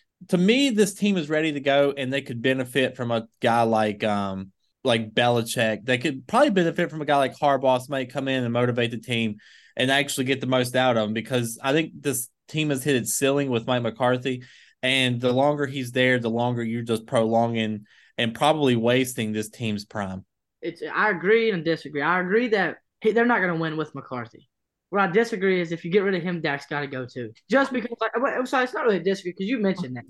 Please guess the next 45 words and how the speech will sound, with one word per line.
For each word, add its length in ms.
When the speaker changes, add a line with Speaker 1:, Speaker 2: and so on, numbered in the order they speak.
Speaker 2:
Like, 120
it's 300
one 400
Dak 340
and 120
two 160
Mike 200
McCarthy. 280
You 80
know 60
what 140
I 40
mean? 220
So 140
I 140
agree, 320
Mike 180
McCarthy. 420
But 300
my 180
problem 380
is 120
that 140
I 180
think 260
if 80
you 160
bring 340
in 380
anybody 580
else, 260
I 140
just, 220
I 100
just 300
think 260
that, 200
I 80
think 200
the 80
ultimate 340
problem 300
is 100
Jerry 220
Jones 540